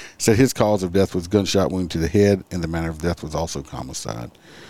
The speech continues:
Uh, Jane Lewis, who is a retired supervising officer for the Louisiana State Department of Corrections, Probation and Parole, was previously Daigle's parole officer.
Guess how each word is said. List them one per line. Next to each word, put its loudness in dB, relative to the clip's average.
Uh, 2
Jane 2
Lewis, 6
who 6
is 4
a 4
retired 2
supervising 0
officer 0
for -10
the 0
Louisiana 4
State 2
Department -2
of -10
Corrections, 2
Probation 2
and -6
Parole, 6
was 2
previously 0
Daigle's 2
parole 2
officer. -2